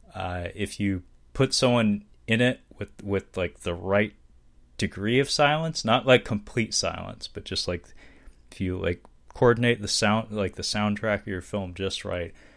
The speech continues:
uh, and you put someone in a mildly claustrophobic <laughs> space with very little light for long enough, um, nothing, nothing actually has to happen, but guess what? You're, you are going to set people up to be fucking <laughs> scared.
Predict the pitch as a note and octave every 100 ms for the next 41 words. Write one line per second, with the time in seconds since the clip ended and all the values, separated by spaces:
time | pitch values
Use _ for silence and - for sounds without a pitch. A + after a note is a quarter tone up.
0 | - - - - - F#2 F2+ F#2+ G2+ A#2
1 | B2 - - A#2+ A#2+ A#2 A2 G#2+ F#2+ F#2+
2 | A2 B2 C#3 B2+ - B2+ - C#3 - E3+
3 | C3+ C3 - D#3 C3+ A2+ - - - -
4 | - - G2 E2 G#2+ A#2+ B2 C#3+ C#3 E3
5 | C#3 - A2+ G#2 B2 B2 C3 B2+ F2+ E2+
6 | - - - - - - - F2+ F2 F2
7 | F2 - - G2+ C3+ G3 F#3+ B2+ G#2+ C#3+
8 | G#3+ B3 G3+ F3 G3+ - F3+ D#3+ D3+ -
9 | - C3 D#3+ - G3 G3 G#2+ G#2+ A2 B2+
10 | - D#3 A2 F2+ A2 G#2+ A#2+ C3+ A2+ B2
11 | B2+ F#2+ - A2+ - A#2 G#2 G2 G#2 G#2
12 | - E2+ F#2+ - G#2 A2 - - A#2+ G2
13 | -